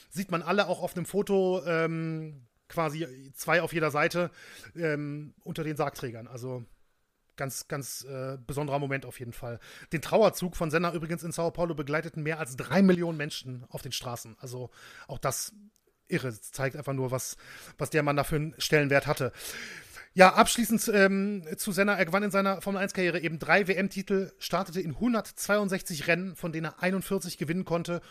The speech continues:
und holte eben fünfundsechzig Mal die Pole Position. Prost auf der anderen Seite holte vier W-M-Titel insgesamt, startete in zweihundertzwei Grand Prix und gewann insgesamt einundfünfzig Rennen.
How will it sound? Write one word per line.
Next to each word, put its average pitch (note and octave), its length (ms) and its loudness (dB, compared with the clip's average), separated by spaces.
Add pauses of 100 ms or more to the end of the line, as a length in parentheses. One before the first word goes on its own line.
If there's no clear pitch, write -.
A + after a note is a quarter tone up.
(120)
und C#3 140 -4
holte - 180 -2
eben D3+ 180 -4
fünfundsechzig D3+ 560 -2
Mal C3 240 -2 (460)
die E3+ 80 -2
Pole F#3+ 260 6
Position. D#3+ 580 0
Prost G#3+ 320 4
auf G3 120 0
der F#3 100 -2
anderen F#3+ 240 0
Seite F#3+ 380 2
holte E3+ 240 -2
vier F#3+ 320 4
W-M-Titel G3+ 420 -2
insgesamt, G3 500 -2 (440)
startete F#3+ 420 0
in E3+ 240 -4
zweihundertzwei F3 1040 0
Grand D3 200 -4
Prix F3+ 300 -4
und E3 200 -10
gewann E3 400 -2
insgesamt F3 500 -4
einundfünfzig D3+ 720 0
Rennen. D#3 260 0